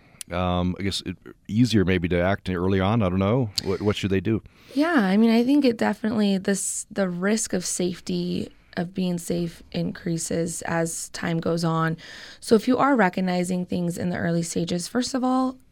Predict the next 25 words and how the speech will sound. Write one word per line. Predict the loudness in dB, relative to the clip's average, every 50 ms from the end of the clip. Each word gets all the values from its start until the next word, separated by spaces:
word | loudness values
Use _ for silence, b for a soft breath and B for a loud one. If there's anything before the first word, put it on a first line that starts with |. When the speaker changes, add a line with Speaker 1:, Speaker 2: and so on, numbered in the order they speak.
| _ -6
Speaker 2:
um, | -4 -4 -2 -2 -2 -4 -4 -6 -10 -12 _ -6
know | -2 0 0 2 2 2 2
that | 2 2 0 2
they're | 0 -2 -2
valid. | -2 -2 -4 -4 -2 -2 0 -2 -2 -4 -6 B B B B B B B B B B B -4
I | -2 -2
see | -2 0 0 0
survivors | 0 0 0 0 2 0 2 2 0 0 0
over | 0 -2 0 0 0
and | 0 2
over | 0 0 0 0 -2
again | -2 0 -2 -2 -4 -4
talk | -4 -4 -2 -4 -2 -4
themselves | -4 -4 -4 -2 0 0 0 0 0 -2
out | -2 -2 -2
of | -4 -4
behaviors | -4 -4 -2 -2 -2 -2 0 0 -2 -2 -2
that | -2 -2 -4
are | -2
happening | -2 -2 -4 -4 -4 -2 -2 0 0 0 0
of, | -2 -2 -4 -4
"Oh, | -2 0 0
I'm | 0 0
just | -2 -4 -4 -4
overreacting. | -4 -2 -2 -2 -2 0 0 0 2 2 2 0 0 -4 -4 -2 0 0 0 0 -2 -2